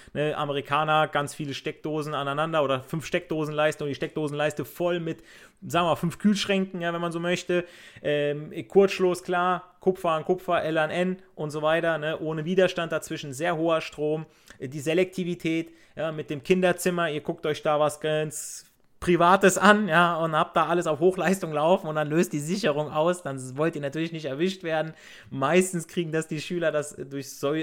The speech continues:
ein Beispiel dann mal rein. Wenn ihr noch Fragen habt zum S-L-S-Schalter, zur Technikzentrale, dann schickt's mir gerne über meine Website w w w punkt elektrotechnikpodcast punkt d e. Da, ähm, füllt ihr das Kontaktformular aus. Ich antworte euch innerhalb der nächsten sieben Tage.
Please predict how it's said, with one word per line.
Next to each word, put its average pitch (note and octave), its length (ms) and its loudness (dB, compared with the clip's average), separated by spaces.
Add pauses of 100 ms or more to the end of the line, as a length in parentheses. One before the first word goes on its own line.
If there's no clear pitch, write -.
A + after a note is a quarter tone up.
ein C#3+ 220 -6
Beispiel D3 460 -4
dann C3+ 160 -8
mal B2+ 220 -4
rein. C#3+ 320 -2 (840)
Wenn D#3 380 -2
ihr G3 360 4
noch E3 240 -4
Fragen C#3+ 480 -2
habt A2 220 -6
zum D#3+ 240 -4
S-L-S-Schalter, D3 800 -2
zur B2 200 -10
Technikzentrale, A#2 920 -8 (460)
dann C#3+ 120 2
schickt's G3+ 320 -2
mir F3+ 120 -2
gerne F#3 220 0
über F3 100 -2
meine D#3+ 200 -2
Website F3 400 -2
w F3 220 2
w - 0 -
w F#3 120 4
punkt F3 280 -4
elektrotechnikpodcast D3 1120 -4
punkt D3+ 240 -8
d C3+ 240 2
e. G3 140 -6 (400)
Da, C3+ 320 0 (320)
ähm, B2 140 -8 (120)
füllt - 240 0
ihr G#3 80 0
das E3 120 2
Kontaktformular E3 760 0
aus. E3+ 240 -2
Ich - 240 -12
antworte F3 340 -2
euch D3+ 140 -2
innerhalb E3 300 -4
der D#3 80 -6
nächsten D#3+ 280 -8
sieben D#3 240 -12
Tage. D#3 400 -2